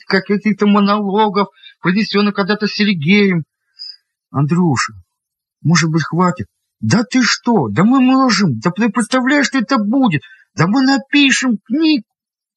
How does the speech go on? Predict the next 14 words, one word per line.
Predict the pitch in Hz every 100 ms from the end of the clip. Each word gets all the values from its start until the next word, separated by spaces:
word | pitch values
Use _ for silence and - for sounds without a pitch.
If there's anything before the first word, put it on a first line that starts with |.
| _ _ _ _ _ _ -
«Книгу?» | 110 107 139 202 196 208 156 _ _ _ _ _ _ _ _ _ _ _ _ _ _ _ _ _ _ _ _ _ _ _ _ _ _ _ _ _ _ _ _ _ _ _ -
Эта | 101 - 135 -
фраза | 104 113 117
остановила | 117 113 107 98 95 98 110
Сергея. | - 131 135 156 - 151 _ _ _ _ _ _ -
Он | 113
стал | - 120
думать. | 117 92 78 - _ _ _ _ _ -
«Книгу. | - 113 104 - _ _ -
Где-то | 90 90
я | 107
это | 104
уже | 98 107
слышал. | - 104 -